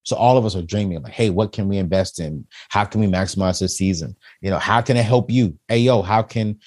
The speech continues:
you help me?" It's, it's, we're util-, utilizing that.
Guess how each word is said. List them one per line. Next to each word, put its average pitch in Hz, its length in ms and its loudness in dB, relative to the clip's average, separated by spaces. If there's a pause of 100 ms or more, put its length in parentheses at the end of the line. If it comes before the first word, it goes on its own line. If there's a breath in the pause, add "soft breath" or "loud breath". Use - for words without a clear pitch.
(160 soft breath)
you 113 140 2
help 107 300 2
me?" 101 240 0
It's, 85 200 -8
it's, - 300 -6
we're 117 320 2
util-, 107 560 2
utilizing 98 600 0
that. - 160 -16